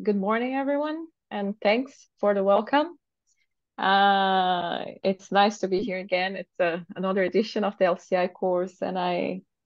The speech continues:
I come at the end to talk about introduction to image analysis, so I hope you're not too tired, uh,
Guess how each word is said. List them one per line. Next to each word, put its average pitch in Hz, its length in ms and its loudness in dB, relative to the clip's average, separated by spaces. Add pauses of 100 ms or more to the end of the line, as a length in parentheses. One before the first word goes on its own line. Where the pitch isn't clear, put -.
(140)
I 185 120 0
come 202 220 4
at 190 100 2
the 180 120 2
end 277 240 2 (340)
to 190 100 0
talk 190 340 2
about 190 300 -2
introduction 180 680 -4
to 185 120 -6
image 180 240 -4
analysis, 196 640 2
so 185 80 0
I 180 140 2
hope 190 280 -2
you're 185 140 -2
not 175 240 -10
too 226 220 0
tired, 165 540 -2 (440)
uh, 175 320 4